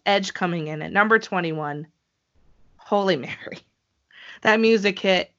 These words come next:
People in the joint lost their mind. Everybody on Twitter lost their mind. He came out, and the second he looked up,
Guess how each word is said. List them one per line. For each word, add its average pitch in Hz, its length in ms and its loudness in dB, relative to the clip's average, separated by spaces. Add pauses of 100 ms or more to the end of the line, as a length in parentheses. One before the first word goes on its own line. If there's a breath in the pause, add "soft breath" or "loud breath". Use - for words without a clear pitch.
(140)
People 214 420 0
in 208 60 2
the 190 100 2
joint 190 380 0
lost 185 320 4
their 180 160 2
mind. 170 500 2 (380)
Everybody 190 260 2
on 180 160 4
Twitter 185 340 0
lost 180 300 0
their 175 140 0
mind. 165 480 0 (540 soft breath)
He 226 160 2
came 214 300 4
out, 185 260 8
and 170 120 2
the 170 40 -4
second 214 400 0
he 196 180 -6
looked 190 340 -2
up, 185 380 4